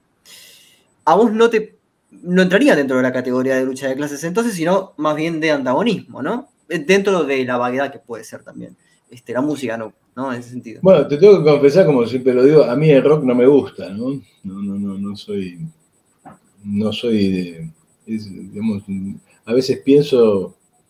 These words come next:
Speaker 2: ¿dónde estaba yo cuando, cuando, cuando se desarrollaba la música de rock? Porque, es más, ni la he escuchado, digamos, me, me la escucho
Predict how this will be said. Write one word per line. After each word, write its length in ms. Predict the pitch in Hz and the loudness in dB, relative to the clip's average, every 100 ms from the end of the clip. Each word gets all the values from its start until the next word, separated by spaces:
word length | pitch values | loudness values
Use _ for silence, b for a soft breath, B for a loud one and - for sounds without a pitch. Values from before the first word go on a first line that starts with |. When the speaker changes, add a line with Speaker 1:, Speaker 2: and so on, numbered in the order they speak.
| _ _ - | _ _ 0
Speaker 2:
¿dónde 260 | 139 160 | 2 4
estaba 320 | - 156 139 | 4 6 6
yo 300 | 120 143 170 | 6 4 4
cuando, 840 | 165 113 107 101 95 95 92 82 _ _ _ _ _ _ _ - | 2 2 2 0 0 -2 -4 -8 _ _ _ _ _ _ _ -14
cuando, 500 | 98 95 95 95 90 | -10 -8 -8 -10 -12
cuando 480 | 95 98 95 92 | -10 -8 -8 -8
se 160 | 92 104 | -10 -8
desarrollaba 500 | 98 104 101 104 131 | -8 -6 -4 2 2
la 80 | 113 | 4
música 280 | 117 110 110 | 0 0 2
de 60 | |
rock? 220 | 107 170 160 | 4 2 2
Porque, 280 | 98 98 | -2 -2
es 80 | 101 | -2
más, 240 | 131 113 95 | -4 -6 -4
ni 140 | 107 | -2
la 100 | 117 | 0
he 40 | |
escuchado, 640 | 131 - - - 151 104 92 | -2 -6 -12 -4 -4 -4 -10
digamos, 340 | - - 92 | -12 -16 -14
me, 140 | 101 101 | -10 -10
me 180 | 95 - | -12 -12
la 300 | 101 98 107 | -12 -10 -10
escucho 720 | - 143 156 131 110 101 | -6 -4 0 2 2 2